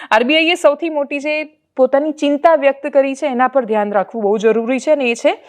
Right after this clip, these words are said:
કે નાની બચત લોકો રાખતા નથી અને ડિજિટલ અવેરનેસ નથી, એટલે સમજણ નથી. એટલે મોબાઈલ છે મારી પાસે, મોબાઈલમાં બધી એપ્લિકેશન્સ છે, Amazon છે, Flipkart છે અને બાકીની બહુ બધી વસ્તુઓ છે.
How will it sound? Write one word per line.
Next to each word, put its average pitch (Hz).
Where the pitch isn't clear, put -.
કે 330
નાની 254
બચત 311
લોકો 294
રાખતા 214
નથી 302
અને 359
ડિજિટલ 269
અવેરનેસ 220
નથી, 170
એટલે 208
સમજણ 254
નથી. 277
એટલે 226
મોબાઈલ 226
છે 330
મારી 302
પાસે, 285
મોબાઈલમાં 254
બધી 214
એપ્લિકેશન્સ 220
છે, 302
Amazon 233
છે, 262
Flipkart 247
છે 262
અને 269
બાકીની 262
બહુ 240
બધી 208
વસ્તુઓ 185
છે. 247